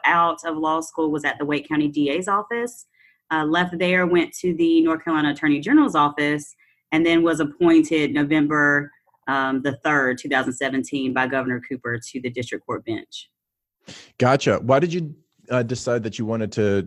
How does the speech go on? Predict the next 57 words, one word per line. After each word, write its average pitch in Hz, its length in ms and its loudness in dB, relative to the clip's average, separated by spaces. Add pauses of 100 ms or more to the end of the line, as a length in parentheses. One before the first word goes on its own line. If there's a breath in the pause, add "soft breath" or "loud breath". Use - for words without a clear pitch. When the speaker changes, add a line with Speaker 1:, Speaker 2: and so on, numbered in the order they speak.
Speaker 2:
I 107 60 0
mean, 104 160 -4
did 107 160 -4
you 113 100 -2
kind 113 220 -2
of 87 300 -6
want 107 460 0
to 165 100 -4
go 156 260 6
into, 156 840 2
um, 120 360 2
being 139 160 2
a 127 60 2
judge, 156 440 4
or, 95 200 4
or 98 280 2
how 120 140 0
did, 110 180 -4 (240)
you 120 80 -2
know, 101 120 0
what 95 160 -4
were, 113 140 2
what 113 100 -2
was 107 160 -4
your 113 60 -2
thought 104 200 2
process 101 380 -2
there? 92 340 0 (420 loud breath)
Speaker 1:
Well, 180 140 2
absolutely 220 360 4
not. 165 220 4
I 180 40 6
mean, 175 160 8
I 202 80 2
didn't 208 200 2
want 165 180 4
to 160 60 -4
be 156 80 4
a 131 60 2
lawyer. 127 400 2
<laughs> - 20 0
I - 40 0
wa-, 147 180 4 (220)
I 180 640 6
wanted 147 220 6
to - 40 -8
be 185 80 -8
a 160 140 -12
doctor, 175 420 4
which 156 140 0
is 160 80 -4
why 175 160 2
I - 20 2
went 165 160 0
to 160 60 -2
Wake 156 240 -2
Forest. 143 400 -2